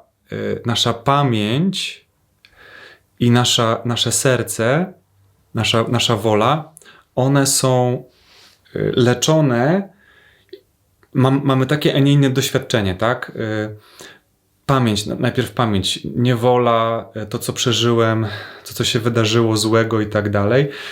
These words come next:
I nadzieja, spodziewam się dobra, chociaż to moje doświadczenie życiowe trochę biorę w nawias, e, i pró-, i próbuję żyć na nowy sposób, czerpiąc siłę z nadziei. I t-, t-, to znowu jest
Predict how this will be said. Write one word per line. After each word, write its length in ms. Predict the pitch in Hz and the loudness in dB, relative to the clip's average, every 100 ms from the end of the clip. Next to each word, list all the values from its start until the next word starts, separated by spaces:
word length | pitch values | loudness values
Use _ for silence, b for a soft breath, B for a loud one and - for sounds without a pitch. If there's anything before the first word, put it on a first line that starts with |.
| B 127 | B 2
I 80 | |
nadzieja, 640 | 123 123 120 117 113 135 151 | 2 2 2 2 2 0 -2
spodziewam 420 | - 135 143 139 | -4 -2 0 0
się 120 | 143 | 0
dobra, 320 | 135 110 127 | 0 2 0
chociaż 400 | 139 139 143 - | -2 -2 -4 -2
to 320 | 139 139 139 - - | 0 0 -2 -14 -10
moje 240 | 131 120 120 | -2 0 2
doświadczenie 640 | 120 - 135 139 127 113 | 0 -2 -2 0 2 2
życiowe 640 | 113 - 101 107 139 160 B B B B - | 0 0 0 2 0 0 B B B B -4
trochę 240 | 123 123 | 0 2
biorę 300 | 127 135 123 | 4 4 4
w 80 | 117 | 2
nawias, 800 | 107 98 110 156 190 - - _ _ _ _ _ - | 0 0 0 0 -2 -6 -12 _ _ _ _ _ -6
e, 300 | 113 110 113 - | -2 0 -2 -6
i 60 | 135 | -6
pró-, 200 | - 160 | -2 -2
i 20 | |
próbuję 380 | - 127 135 143 | 0 2 4 4
żyć 220 | 139 - | 2 2
na 80 | 143 | 4
nowy 260 | 160 147 143 | 4 4 0
sposób, 480 | - 135 - 92 | 0 -2 -2 -10
czerpiąc 400 | - 120 139 139 | -4 -2 0 -2
siłę 420 | - 127 117 135 B B B | 0 0 2 0 B B B
z 100 | 117 | 0
nadziei. 640 | 131 143 127 98 95 95 - B B B B | 2 4 4 2 0 -8 -14 B B B B
I 100 | 123 | -6
t-, 160 | - 131 | -4 -8
t-, 120 | - | -4
to 240 | 147 143 139 | 2 4 4
znowu 300 | 139 131 131 | 2 2 2
jest 260 | 131 - | 2 -2